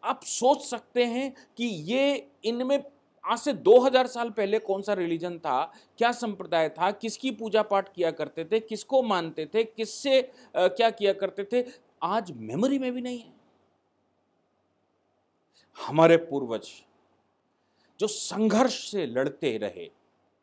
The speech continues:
मुगलों के शासन, मुसलमानों के शासन, जो औरंगजेब जनेऊ तौलता था, जनेऊ तौलता था कि जनेऊ तौलकर मेरी, मे-, मेरा, मे-, मुझे दान करो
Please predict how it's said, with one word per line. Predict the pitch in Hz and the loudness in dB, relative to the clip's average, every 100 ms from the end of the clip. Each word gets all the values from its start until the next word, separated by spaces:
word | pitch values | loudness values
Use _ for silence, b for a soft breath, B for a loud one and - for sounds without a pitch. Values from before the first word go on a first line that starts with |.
| _ _ b _ 120 | _ _ b _ -10
मुगलों | 131 147 180 240 247 240 | -6 -2 -2 2 2 2
के | 226 190 | -2 -4
शासन, | - 135 143 220 240 | -2 -4 -4 -4 -4
मुसलमानों | 240 175 165 165 156 185 220 233 | -4 -8 -6 -6 -2 -2 -2 -4
के | - 175 | -4 -6
शासन, | 160 147 - 220 240 B B 127 | -2 -4 -4 -6 -6 B B 0
जो | 226 220 - | 4 4 2
औरंगजेब | 143 160 196 226 220 185 233 190 | 2 4 2 -2 -4 0 0 -2
जनेऊ | 123 127 165 233 240 | -4 -2 4 4 2
तौलता | - - 180 214 254 226 | -2 6 8 8 8 8
था, | - 87 - _ _ _ _ _ _ _ _ _ _ _ _ _ _ _ _ _ _ _ _ _ _ _ 104 | 6 -10 -10 _ _ _ _ _ _ _ _ _ _ _ _ _ _ _ _ _ _ _ _ _ _ _ 0
जनेऊ | 165 247 311 | 4 8 6
तौलता | 311 240 220 208 | 6 4 6 2
था | 202 190 | 0 -6
कि | 190 | -6
जनेऊ | 147 175 208 240 - _ _ _ | -6 -2 0 -2 -6 _ _ _
तौलकर | 208 226 220 214 | 8 8 6 0
मेरी, | 190 202 202 190 - | 2 0 0 -6 -6
मे-, | 170 165 | -6 -4
मेरा, | 170 185 190 | -2 2 2
मे-, | 160 160 | 2 -4
मुझे | 156 160 | -6 -4
दान | 139 131 127 | 0 0 -2
करो | 117 92 | -6 -10